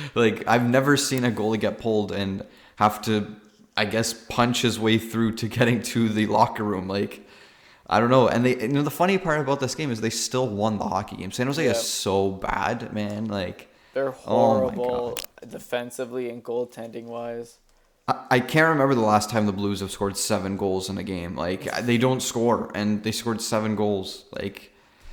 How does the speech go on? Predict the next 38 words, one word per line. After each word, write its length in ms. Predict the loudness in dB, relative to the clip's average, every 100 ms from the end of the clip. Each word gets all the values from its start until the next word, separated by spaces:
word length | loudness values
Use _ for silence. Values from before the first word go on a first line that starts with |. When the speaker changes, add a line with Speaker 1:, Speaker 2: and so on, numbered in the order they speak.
| -16 -16 -12 -2
Speaker 1:
man, 420 | 2 2 0 -2
like, 220 | -2 -2 -8 -18 -20 -8
the 200 | -4 -2
Sharks 420 | 2 2 2 0
are 380 | 2 2 -4 -18 -20
bad. 560 | -6 -2 0 0 -2 -8 -14 -20 -14
So 480 | -4 -2 -2 -4 -12 -18
Speaker 2:
Yep. 220 | -16 -16 -16 _ _ -20 -20 -8
Speaker 1:
that 100 | -2
was, 180 | 0 0
that 100 | 0
was 120 | 2
a 60 | 0
weird 360 | 0 -2 -2
moment 320 | -2 -2 -2 -2
that 80 |
happened 300 | -2 -4 -4
last 260 | -4 -4 -6
night. 160 | -4 -2
Hopefully 260 | -2 0
we 80 | 0
see 140 | 2
it 60 | 2
again, 240 | 2 0
'cause 100 | 0
that 220 | 2 2 2
gets 200 | -2 -2
you, 60 | -4 0
that 260 | 2 2 2
gets 240 | 0 0
the 160 | 0 0
N 80 | 0
H 140 | 0
L 100 | -2
stirring 300 | -2 -2 -2
the 80 | -2
pot. 340 | 0 0 0
So 320 | -4 -4 -4